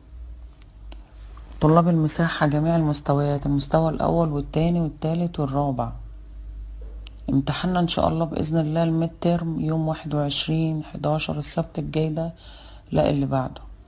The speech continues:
طيب، في بعض الحاجات كده لازم تتعمل. أول حاجة إن كل طالب سواء أولى أو تانية أو تالتة أو رابعة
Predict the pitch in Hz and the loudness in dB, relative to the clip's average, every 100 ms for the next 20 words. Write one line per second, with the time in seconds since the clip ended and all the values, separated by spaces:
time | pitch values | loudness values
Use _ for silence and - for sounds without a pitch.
0 | - - - - - - - - 135 127 | -20 -20 -20 -20 -20 -20 -6 0 2 0
1 | - - - - - - - - 180 180 | -6 -14 -20 -20 -20 -20 -18 0 4 8
2 | 185 175 160 - 151 165 - 170 165 165 | 8 6 0 2 2 2 2 4 4 2
3 | 156 147 - 131 160 185 202 - - - | 0 -2 -2 0 2 2 -2 -6 -18 -20
4 | - - - - - 180 202 - 185 180 | -20 -20 -20 -14 2 4 4 4 2 4
5 | 180 147 143 160 175 175 175 170 147 156 | 2 2 2 2 2 4 4 4 2 2
6 | 160 - - 160 151 147 139 156 156 139 | 2 2 0 2 2 0 0 2 2 0
7 | 139 - 151 143 - 135 139 151 175 190 | -2 -2 -2 0 0 0 0 2 2 2